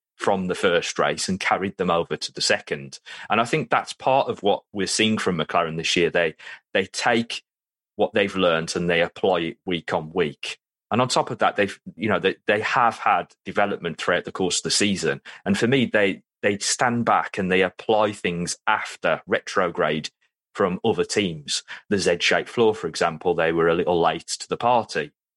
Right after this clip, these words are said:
but they still stayed within the bounds of the rest of the teams. And since they've applied it, they've gained extra performance over them that already have it. So I think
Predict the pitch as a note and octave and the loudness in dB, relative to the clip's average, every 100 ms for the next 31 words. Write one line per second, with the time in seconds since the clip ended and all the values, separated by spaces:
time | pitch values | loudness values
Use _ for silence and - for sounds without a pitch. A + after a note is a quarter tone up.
0 | _ - A#2+ - - - _ _ - A2 | _ 0 0 0 -6 -8 _ _ -2 0
1 | - - A#2+ G#2+ G#2+ G#2 _ - - G2 | 0 0 4 4 4 0 _ -8 -2 0
2 | F#2 F2+ F#2+ G2 F#2 F2+ F2 - - F#2+ | 0 -2 -2 0 2 2 0 -4 0 0
3 | F2 F2 E2 F#2 - E2+ F#2 - F2+ F#2 | 0 0 0 0 -2 -4 -2 -2 -4 -4
4 | - E2+ E2 D#2+ F#2 F2 - - C3 - | -2 -4 -4 -2 0 0 0 0 0 -2
5 | - D#2+ E2 E2+ E2 D#2 F2 F#2+ - - | -2 -2 -2 0 -2 -2 -2 -2 -2 0
6 | F2+ F2 F#2+ F#2+ - - F2 - F2 E2 | 0 -2 -6 -6 -6 -6 -6 0 0 0
7 | D#2 - G2+ F2 - D2+ C#2+ _ - - | -2 2 0 0 -2 -2 -2 _ -18 -8
8 | - G2 _ - G2 F2 D#2+ D#2+ F#2+ A2+ | -2 -2 _ 0 2 2 0 -2 0 0
9 | F2 B1+ - - F#2+ F#2 - - - - | 0 -4 -4 2 2 2 -4 -20 -20 -18
10 | - A2 A2 C#3+ | -4 -2 0 -2